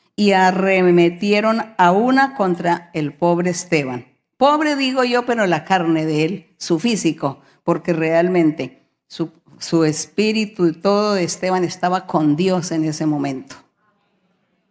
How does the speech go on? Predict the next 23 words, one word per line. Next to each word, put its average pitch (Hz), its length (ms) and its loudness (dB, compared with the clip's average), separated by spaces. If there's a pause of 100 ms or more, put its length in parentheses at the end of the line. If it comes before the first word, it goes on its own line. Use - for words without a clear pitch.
(540)
Echándole 254 680 4
fuera 233 300 2
de 233 100 2
la 208 160 4
ciudad 185 340 2
le 214 120 2
apedrearon 208 800 2
y 214 80 0
los 180 220 0
testigos 180 540 -4
pusieron 180 600 -2
sus 165 240 -2
ropas 185 360 0
a 170 60 -2
los 156 220 -4
pies 175 260 2
de 180 80 2
un 180 140 4
joven 185 340 0
que 185 100 -14
se 151 180 -4
llamaba 160 420 -2
Saulo. 160 500 0